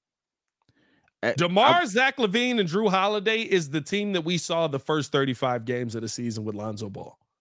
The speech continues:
Speaker 1: To be honest with you, I would go Jrue Holiday and Zach. And try to figure out my, my mid piece 'cause you already got Vooch.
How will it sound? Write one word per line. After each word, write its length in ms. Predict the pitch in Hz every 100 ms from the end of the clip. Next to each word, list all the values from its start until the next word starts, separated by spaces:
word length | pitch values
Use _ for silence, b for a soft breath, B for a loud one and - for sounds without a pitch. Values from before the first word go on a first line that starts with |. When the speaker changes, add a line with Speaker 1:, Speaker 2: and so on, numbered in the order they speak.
| _ _ _ -
Speaker 1:
To 80 | 113
be 140 | 104
honest 240 | 127 117
with 120 | 98 90
you, 60 |
I 80 | 85
would 160 | 117 95
go 140 | 98
Jrue 200 | 90 95
Holiday 400 | 95 92 90 87
and 100 | 85
Zach. 420 | 85 98 117 90 - _ _ _ _ _ _ _ _ _ -
And 540 | 87 87 87 85 87 _ _ _ -
try 200 | - 95
to 80 |
figure 300 | 90 101 90
out 120 | 90 87
my, 260 | 87 85 - - _ _ _
my 140 | 95 87
mid 280 | 98 117
piece 160 | 104 90
'cause 140 | 98 90
you 80 |
already 200 | 95 92
got 220 | 87 92 76
Vooch. 420 | 104 123 -